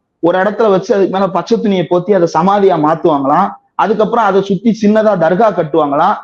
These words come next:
அதுக்கப்புறம் அதுக்கு பக்கத்திலே பெருசா மசூதி கட்டுவாங்களாம். இப்படி அவங்க ஆக்கிரமிப்பு செய்வாங்களாம்.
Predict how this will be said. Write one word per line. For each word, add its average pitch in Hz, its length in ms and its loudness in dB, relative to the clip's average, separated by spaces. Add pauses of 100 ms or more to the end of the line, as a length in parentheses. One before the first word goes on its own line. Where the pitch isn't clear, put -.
(160)
அதுக்கப்புறம் 214 480 0
அதுக்கு 196 240 0
பக்கத்திலே 190 400 0
பெருசா 180 480 0
மசூதி 202 260 2
கட்டுவாங்களாம். 160 480 0
இப்படி 208 260 0
அவங்க 190 200 0
ஆக்கிரமிப்பு 185 600 -2
செய்வாங்களாம். 131 440 -2